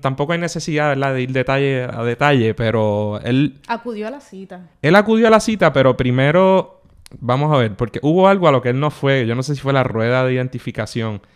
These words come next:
Speaker 1: eh, ¿verdad? Y ya la gente estaba molesta. Eh, pero él, él se entrega, ¿verdad? Va, va, se entrega donde dijo que se iba a entregar. Eh, entonces,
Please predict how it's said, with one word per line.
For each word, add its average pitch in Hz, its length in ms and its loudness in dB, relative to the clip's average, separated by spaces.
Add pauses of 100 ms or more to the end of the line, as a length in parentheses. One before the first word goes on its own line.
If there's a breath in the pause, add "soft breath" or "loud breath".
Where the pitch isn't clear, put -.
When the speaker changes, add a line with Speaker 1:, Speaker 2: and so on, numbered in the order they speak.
(300 soft breath)
Speaker 1:
eh, 101 420 -8
¿verdad? 113 320 -4
Y 117 120 -4
ya 117 120 -4
la 135 100 -2
gente 143 240 -4
estaba 123 280 -4
molesta. 117 540 -4 (420 soft breath)
Eh, 107 500 -4
pero 170 460 4
él, 127 640 0
él 117 180 -2
se - 100 -4
entrega, 143 460 0
¿verdad? 165 340 -2
Va, 110 960 -4 (480)
va, 110 440 -2 (140)
se - 140 -10
entrega 110 340 -4
donde 127 300 -2
dijo 120 160 -6
que 131 80 -6
se - 100 -12
iba 123 100 -4
a 127 40 -4
entregar. 135 480 -4 (540 soft breath)
Eh, 117 680 0
entonces, 139 720 -2